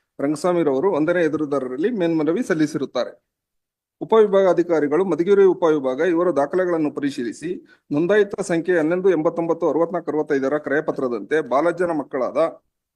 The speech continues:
ರಂಗಪ್ಪ ಮತ್ತು ಬಾಲಪ್ಪನವರು ಆರ್ ರಂಗಪ್ಪ ಬಿನ್ ರಂಗಪ್ಪರವರಿಗೆ ಪಿನ್ನನಹೊಳೆ ಗ್ರಾಮದ ಸರ್ವೆ ನಂಬರ್ ಮೂವತ್ನಾಲ್ಕರಲ್ಲಿ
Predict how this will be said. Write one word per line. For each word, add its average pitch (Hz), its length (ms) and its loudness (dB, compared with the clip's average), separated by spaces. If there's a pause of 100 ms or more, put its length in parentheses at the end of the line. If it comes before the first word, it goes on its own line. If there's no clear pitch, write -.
(440)
ರಂಗಪ್ಪ 175 420 -2
ಮತ್ತು 180 300 -2
ಬಾಲಪ್ಪನವರು 143 680 -2 (400)
ಆರ್ 147 180 -2
ರಂಗಪ್ಪ 175 360 -2 (120)
ಬಿನ್ 165 180 -2
ರಂಗಪ್ಪರವರಿಗೆ 139 720 -4
ಪಿನ್ನನಹೊಳೆ 175 540 -2
ಗ್ರಾಮದ 147 420 -2
ಸರ್ವೆ 156 240 -6
ನಂಬರ್ 165 240 -6
ಮೂವತ್ನಾಲ್ಕರಲ್ಲಿ 147 1120 -6